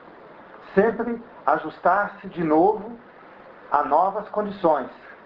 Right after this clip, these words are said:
sempre mudar de atitude e expressão,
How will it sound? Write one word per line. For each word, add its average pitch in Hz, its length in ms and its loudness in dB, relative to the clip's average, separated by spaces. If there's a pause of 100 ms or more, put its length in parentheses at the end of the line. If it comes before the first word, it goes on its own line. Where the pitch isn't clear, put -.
(720)
sempre 214 340 0
mudar 180 400 2
de 175 80 -10
atitude 180 640 -4 (600)
e 143 120 2
expressão, 165 640 0